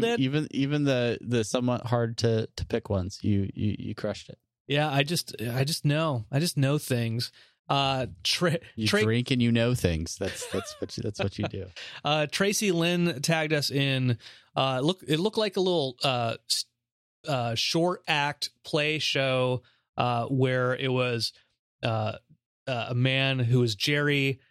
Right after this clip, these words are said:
Speaker 2: and Summer on the couch, and she was saying, "What you doing?" Like, make that, that whole scene where, uh, where Jerry's, like, just being a, a Jerry.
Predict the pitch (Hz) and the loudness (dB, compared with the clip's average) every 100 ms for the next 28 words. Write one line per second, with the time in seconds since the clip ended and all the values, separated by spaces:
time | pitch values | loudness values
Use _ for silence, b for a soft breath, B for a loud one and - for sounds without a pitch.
0 | b _ 127 117 - 143 131 123 117 107 | b _ -2 -2 -2 0 2 0 0 -2
1 | - 131 127 123 - - _ _ - 123 | 0 0 0 -2 -6 -6 _ _ -4 -2
2 | 120 113 110 104 - _ _ _ _ _ | 0 0 2 0 -2 _ _ _ _ _
3 | _ - - 131 120 117 - 113 110 - | _ -6 -4 -2 0 -2 -2 -4 -6 -10
4 | - 127 175 214 190 135 131 180 - _ | -4 -2 -2 0 0 0 0 -2 -6 _
5 | 135 120 139 135 135 135 131 135 123 123 | -2 2 2 0 0 0 2 -2 0 0
6 | 120 - 117 113 113 113 110 107 107 120 | 0 0 2 2 2 2 0 0 -2 0
7 | 117 107 123 110 107 104 - - _ _ | 0 0 0 0 0 -2 -4 -16 _ _
8 | - 117 107 - 107 104 - _ - 110 | -10 -4 -4 -2 0 -2 -4 _ -6 -6
9 | 104 107 104 101 | -4 -2 -2 -2